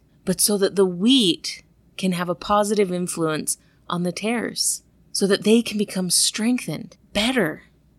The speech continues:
repentant, and holy. My friends, that is how it is with people.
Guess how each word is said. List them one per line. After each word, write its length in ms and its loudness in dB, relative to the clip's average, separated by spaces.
repentant, 920 0
and 200 0
holy. 540 2
My 100 2
friends, 400 2
that 380 2
is 220 2
how 280 0
it 100 2
is 520 0
with 220 0
people. 440 -2